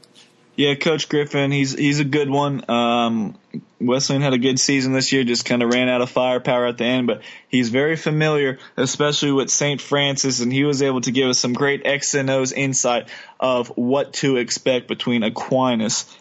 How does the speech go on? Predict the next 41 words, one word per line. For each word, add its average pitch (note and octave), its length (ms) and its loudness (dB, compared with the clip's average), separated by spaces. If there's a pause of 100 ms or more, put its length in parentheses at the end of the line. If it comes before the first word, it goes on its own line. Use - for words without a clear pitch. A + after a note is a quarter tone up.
and A2 160 -2
Saint A2+ 300 0
Francis. A#2 520 0
In G3+ 260 0
a A#3+ 140 0
rematch G#3+ 440 0
of D#3 80 -8
last E3+ 340 0
year's, C#3 300 0 (280)
uh, A2+ 160 0
Elite D3 320 0
Eight D#3 200 0
game, C3+ 240 0
sixty-three D3+ 580 -2
forty-eight, D3 680 0
Saint C3+ 240 -2
Francis C#3 520 0 (400)
did D3+ 220 0
the D#3+ 100 2
deed C#3+ 580 0 (200)
over C3+ 240 0
there D3 180 0
in C#3+ 60 0
Augusta, C3 760 0
and G#2+ 440 -2
we'll C3 120 2
see C#3+ 180 0
what C3 80 0
we C3 120 0
can C3 180 -2
do C#3 160 2
this C3 300 0
year A#2+ 220 2 (260)
because A#2+ 400 0
there B2 220 2
are A#2 60 2
a A#2 80 2
lot B2+ 240 0
of C#3 60 -4
new C#3 160 0
pieces B2 540 -2